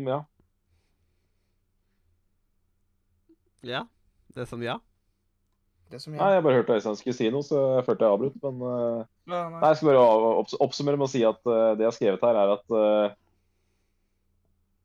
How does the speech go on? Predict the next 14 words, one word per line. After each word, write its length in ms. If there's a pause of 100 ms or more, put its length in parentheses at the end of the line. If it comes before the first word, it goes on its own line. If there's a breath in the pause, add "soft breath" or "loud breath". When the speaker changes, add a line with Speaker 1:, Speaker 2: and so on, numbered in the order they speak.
(380)
Speaker 1:
dette 220
er 80
veldig 180
farlig 220
for 80
Morten, 380 (1040)
som 180
jo, 100
og 200
det, 200
det, 240
men 100
det, 200
det, 120